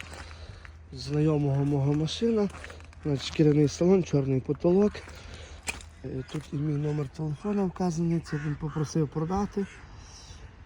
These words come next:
Е, п'ятициліндровий двигун вольвовський, двохлітровий. Е, вартість машини — це не є верх ринку. Е, пробіг там перевіряли в нього, він сказав, що рідний. Я не знаю, як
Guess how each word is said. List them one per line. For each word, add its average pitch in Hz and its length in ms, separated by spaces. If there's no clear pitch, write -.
Е, 151 300
п'ятициліндровий 147 800
двигун 180 440
вольвовський, 180 640
двохлітровий. 165 720
Е, 147 40
вартість 151 520
машини — 151 600
це - 160
не 143 140
є 185 180
верх 202 280
ринку. 185 440
Е, 147 180
пробіг 160 320
там 151 140
перевіряли 160 560
в 196 40
нього, 180 200
він 156 100
сказав, 147 360
що 147 160
рідний. 190 400
Я 156 100
не 147 120
знаю, 143 300
як 131 80